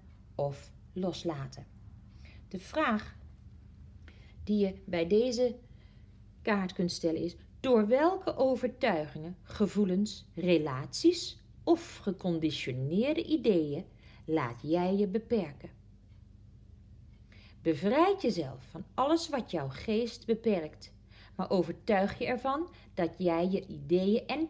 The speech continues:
plannen uitdrukt op een manier die anderen kunnen begrijpen. Aanvaard hun oordeel in alle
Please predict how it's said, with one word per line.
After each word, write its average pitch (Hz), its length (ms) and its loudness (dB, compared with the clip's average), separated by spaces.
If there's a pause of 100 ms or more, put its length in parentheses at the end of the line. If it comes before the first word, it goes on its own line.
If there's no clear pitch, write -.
plannen 196 320 0 (100)
uitdrukt 175 580 -2
op - 160 -4
een 220 140 6
manier 214 460 6
die 220 160 -4
anderen 208 360 2
kunnen 170 280 0
begrijpen. 214 640 -2 (680)
Aanvaard 208 560 0
hun 269 200 -4
oordeel 208 500 2 (180)
in 180 180 -4 (100)
alle 269 240 0